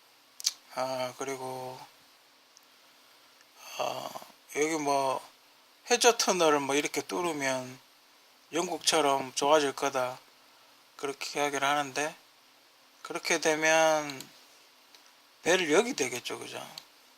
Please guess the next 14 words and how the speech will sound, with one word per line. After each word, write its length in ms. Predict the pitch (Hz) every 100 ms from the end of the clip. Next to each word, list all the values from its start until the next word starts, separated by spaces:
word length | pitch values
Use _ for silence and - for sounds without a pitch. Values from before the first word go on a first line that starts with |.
| _ _ _ _ - - _ _ _ - - _ -
여기 80 | 135
가까우니까. 920 | - 131 - 165 131 120 - - - - -
그 100 | -
일본은 300 | 147 160 170
섬이기 400 | 139 165 208 185
때문에 340 | - 123 123 120
배 140 | 127
댈 200 | 127 175
데가 200 | 147 127
많거든요. 640 | 123 131 151 156 127 117 71 - - _ - - - _ 170
여기를 240 | 175 139
안 160 | 120 127
들어와요. 480 | 160 156 127 123
그죠? 240 | 117 -